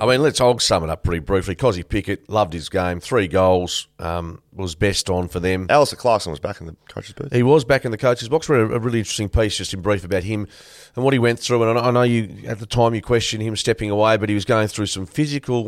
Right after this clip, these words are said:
Speaker 1: and obviously mental issues with regards to the investigation. He was actually struggling to, you know, he'd go and work at the footy club during the day, and then at night he'd be dealing with lawyers and talking about his, you know, trying to get representation on, on the,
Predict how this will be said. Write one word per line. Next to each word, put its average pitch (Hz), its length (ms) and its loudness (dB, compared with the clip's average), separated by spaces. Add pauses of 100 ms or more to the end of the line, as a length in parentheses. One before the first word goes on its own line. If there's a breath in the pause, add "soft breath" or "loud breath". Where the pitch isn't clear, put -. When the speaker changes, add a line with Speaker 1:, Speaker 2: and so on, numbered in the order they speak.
Speaker 1:
and 104 100 -4
obviously 98 240 -4
mental 101 400 -2
issues 98 500 0 (340 loud breath)
with 117 120 -8
regards 104 440 4
to - 60 -6
the 95 100 -2
investigation. 95 720 0
He 92 100 -6
was 92 140 -4
actually 117 260 -6
struggling 98 460 -2
to, 95 220 -2 (580 loud breath)
you 101 160 -8
know, 95 80 -2
he'd 95 160 -6
go 110 220 4
and 101 80 -6
work 110 160 0
at 117 80 -2
the 92 40 -6
footy 113 200 -2
club 101 220 -2
during 101 140 -2
the 95 80 -2
day, 98 280 4
and 95 80 0
then 92 80 0
at 76 80 -8
night 101 420 2
he'd 95 160 -8
be 92 100 -6
dealing 98 280 -4
with 92 240 -6
lawyers 95 560 0
and 87 160 -12
talking 90 280 -6
about 90 360 -4
his, 87 340 -6 (100)
you 98 120 -6
know, - 100 -8
trying 104 240 -6
to 90 120 -6 (500)
get 95 100 -6
representation 92 760 -2
on, 92 80 -4
on 95 140 -4
the, 90 140 -4